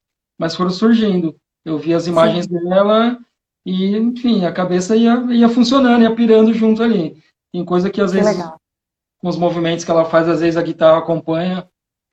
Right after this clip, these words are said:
Speaker 1: né, sonoramente, alguns não tem nada a ver, tem os momentos mais de calma, mais de melodia, que dá um contraste
Speaker 2: Uhum.
Speaker 1: também que fica interessante. E foi isso.
Speaker 2: E, e como que vocês, é, concluindo aqui, né, bem curtinho, dá vontade de ficar conversando muito mais tempo,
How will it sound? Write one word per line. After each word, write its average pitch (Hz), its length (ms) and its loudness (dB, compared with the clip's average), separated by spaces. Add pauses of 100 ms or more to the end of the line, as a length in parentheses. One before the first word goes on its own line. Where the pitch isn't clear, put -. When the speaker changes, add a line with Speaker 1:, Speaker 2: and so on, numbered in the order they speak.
(120)
Speaker 1:
né, 151 120 -6
sonoramente, 160 800 0
alguns 175 340 -2
não 170 140 -6
tem 170 120 -6
nada 165 220 2
a - 20 0
ver, 175 320 -2
tem 175 100 -8
os 147 80 -8
momentos 156 220 -6
mais 151 160 -8
de 139 80 -12
calma, 180 420 -2
mais 151 160 -6
de 151 80 -10
melodia, 156 680 -6 (500)
que 156 120 -10
dá 156 140 -4
um 156 80 -6
contraste 156 600 0
Speaker 2:
Uhum. 156 60 -4
Speaker 1:
também 156 160 -6
que - 120 -18
fica - 140 -16
interessante. 156 760 -12 (720)
E 139 120 -14
foi 175 200 -14
isso. - 340 -14 (200)
Speaker 2:
E, 277 840 4
e 285 40 0
como 427 340 2
que 330 80 0
vocês, 277 840 2
é, 214 300 4
concluindo 254 760 4
aqui, 214 320 2
né, 226 140 4
bem 302 200 2
curtinho, 269 480 0
dá 190 120 2
vontade 208 260 2
de - 20 0
ficar 220 160 -2
conversando 214 420 0
muito 226 200 -2
mais 208 220 -2
tempo, 220 540 -2